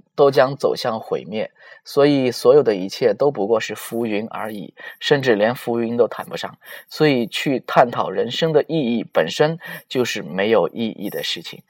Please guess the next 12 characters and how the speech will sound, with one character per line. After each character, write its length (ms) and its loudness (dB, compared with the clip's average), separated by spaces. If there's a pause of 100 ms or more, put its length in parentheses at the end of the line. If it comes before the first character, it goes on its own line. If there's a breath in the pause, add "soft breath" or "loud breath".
(280 loud breath)
那 160 6
怎 200 2
样 180 4
去 220 0
面 360 0
对 160 6
我 120 6
们 80 -4
的 80 0
人 180 0
生 220 -2
呢？ 220 2